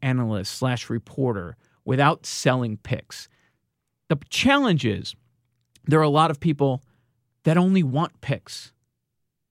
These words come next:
So h-, how do you balance that? That, that's tough. Some people just wanna know what your pick is in the end, and they don't give a damn about the process. I, I like to talk about the process and how I get there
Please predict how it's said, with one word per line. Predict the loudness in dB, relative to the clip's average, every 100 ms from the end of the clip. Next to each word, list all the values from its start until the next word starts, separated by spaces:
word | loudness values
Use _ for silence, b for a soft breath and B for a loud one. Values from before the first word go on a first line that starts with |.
| _ _ _ _ _ _ _ _ _ _
So | -6 0 2 2 -2
h-, | -12 -14 _ _ _ _ _ -4
how | 0
do | 4
you | 2
balance | 4 2 2 0 -2
that? | -2
That, | -2 0
that's | -2 -2 -2
tough. | 0 0 0
Some | -4 -2
people | 0
just | 2 0 2
wanna | 0 0
know | 0
what | 0
your | -2
pick | -2 -2
is | -2
in |
the | -2 -2
end, | -2 -4 -8 B -2
and | 0
they |
don't | 2 2
give | 0
a | 0
damn | 2 0
about | 0 -2
the | -4
process. | -8 -8 -10 -16 -18 -12
I, | -12 -2
I | 0
like | 0 -2
to |
talk | -4 -4
about | -4 -8
the | -6
process | -8 -6 -8 -6
and | -4
how | 0 0
I | -2
get | -4 -6
there | -6 -6